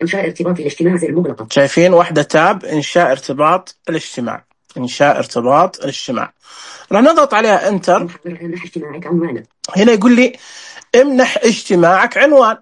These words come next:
Speaker 2: امنح اجتماعك عنوان. يعني ايش؟ يعني حط اسم الاجتماع. نقول مثلًا مقابلة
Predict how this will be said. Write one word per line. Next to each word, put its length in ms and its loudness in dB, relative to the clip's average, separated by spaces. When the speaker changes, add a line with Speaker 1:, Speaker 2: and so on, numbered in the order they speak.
Speaker 2:
امنح 540 -2
اجتماعك 760 -4
عنوان. 360 -2
يعني 280 0
ايش؟ 160 -8
يعني 480 -4
حط 440 -4
اسم 260 -4
الاجتماع. 720 -4
نقول 320 -2
مثلًا 440 -2
مقابلة 1900 0